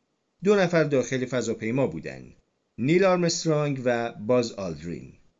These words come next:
یه فضانورد دیگه به اسم مایکل کالینز هم بود که تو فضاپیمای مادر به اسم کلمبیا موند. بعد آرمسترانگ با مرکز کنترل عملیات ناسا رو زمین، شهر هیوستون، تماس گرفت و گفت:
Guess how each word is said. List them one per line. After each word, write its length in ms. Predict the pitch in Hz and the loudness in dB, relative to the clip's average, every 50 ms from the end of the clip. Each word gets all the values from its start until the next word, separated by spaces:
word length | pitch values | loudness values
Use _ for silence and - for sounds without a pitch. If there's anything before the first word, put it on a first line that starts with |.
| _ _ _ _ _ - | _ _ _ _ _ -2
یه 160 | 175 214 220 | 4 4 4
فضانورد 600 | 226 190 170 151 147 147 143 143 156 160 156 151 | 6 4 2 4 4 2 2 4 4 4 4 2
دیگه 240 | 147 139 135 131 143 | 0 -2 0 -2 2
به 120 | 131 131 131 | 2 2 2
اسم 200 | 131 - 143 131 | 2 0 -2 -2
مایکل 440 | 123 117 117 113 110 107 - 113 | 0 0 0 -2 -2 -2 -4 -4
کالینز 460 | 110 110 - 117 117 120 127 120 107 110 | -4 -2 -2 -2 0 0 0 -2 -2 -4
هم 200 | 101 95 92 87 | -4 -4 -4 -2
بود 420 | 110 147 180 202 208 185 175 - - _ _ _ _ | 2 2 2 2 0 -4 -8 -12 -14 _ _ _ _
که 100 | - 208 | -4 -2
تو 120 | 202 214 190 | -2 -2 -2
فضاپیمای 720 | 170 180 143 127 120 127 120 127 120 123 135 135 131 127 | 2 2 2 4 2 0 0 0 0 0 0 2 2 2
مادر 680 | 113 110 110 107 101 92 85 110 123 139 147 156 156 151 | 2 0 0 -2 -4 -4 -2 0 2 2 2 2 2 0
به 180 | 147 123 113 104 | 0 -2 -2 -4
اسم 200 | 101 - - 95 | -4 -6 -10 -12
کلمبیا 920 | - - 101 90 82 80 80 76 82 85 90 92 101 107 110 110 107 - _ _ _ _ | -12 -10 -10 -8 -8 -8 -8 -8 -8 -6 -6 -6 -4 -4 -6 -6 -8 -10 _ _ _ _
موند. 480 | - 95 117 139 143 120 87 69 62 - - - _ - _ _ _ _ _ _ _ _ | -8 -4 -2 -2 -2 -2 -4 -6 -12 -16 -20 -20 _ -20 _ _ _ _ _ _ _ _
بعد 480 | - 107 143 156 175 190 185 185 - - _ | -2 0 2 4 4 4 2 0 -4 -6 _
آرمسترانگ 680 | 151 151 147 151 143 135 - - 165 160 165 160 147 | 0 0 2 0 -2 -4 -2 -2 0 0 0 2 2
با 120 | 147 139 | 2 2
مرکز 460 | 131 123 123 113 107 107 139 135 127 131 | 2 2 -2 -2 -2 -2 -2 -2 0 -2
کنترل 500 | 127 - - 120 110 107 - 127 123 127 | -4 -2 -2 -4 -4 -2 -2 -2 -2 -2
عملیات 540 | - 127 113 110 104 95 104 113 113 113 | -4 -4 -4 -4 -4 -4 -4 -4 -4 -4
ناسا 440 | 117 117 113 110 104 95 - - 120 | -4 -4 -4 -4 -4 -4 -4 -2 -2
رو 140 | 117 107 101 | -2 -2 -4
زمین، 640 | 92 90 107 95 92 92 101 120 143 147 156 160 151 - - - | -6 -6 -6 -6 -6 -4 -4 -2 -2 0 -2 -2 -4 -6 -16 -16
شهر 320 | _ - - 139 123 113 113 | _ -2 0 0 0 -2 -6
هیوستون، 560 | 101 - 110 107 95 95 - - 127 123 113 | -10 -6 -6 -6 -6 -6 -6 -4 -4 -4 -4
تماس 400 | - 107 101 101 127 170 180 - | -6 -8 -6 -4 -4 -4 -4 -2
گرفت 340 | - 170 147 143 135 - - | -2 0 0 0 -2 -2 -4
و 60 | 113 | -4
گفت: 480 | 101 117 127 135 151 160 170 170 170 | 0 2 2 4 4 2 2 -2 -6